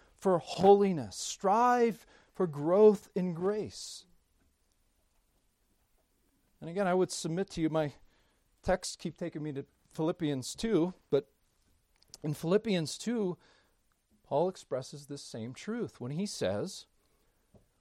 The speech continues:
"Work out your own salvation with fear and trembling." Well, h-, how can we do that?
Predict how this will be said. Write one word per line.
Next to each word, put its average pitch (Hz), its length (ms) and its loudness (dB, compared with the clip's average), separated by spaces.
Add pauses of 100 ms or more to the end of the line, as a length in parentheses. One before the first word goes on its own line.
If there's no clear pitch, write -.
"Work 156 400 6
out 208 320 2
your 180 220 4
own 196 300 2
salvation 175 840 0
with 147 180 -2
fear 196 680 2
and 196 200 -2
trembling." 208 720 -2 (960)
Well, 170 240 -4
h-, 175 160 -4
how 226 80 -2
can 233 220 -2
we 233 100 0
do 240 240 -2
that? 285 240 -2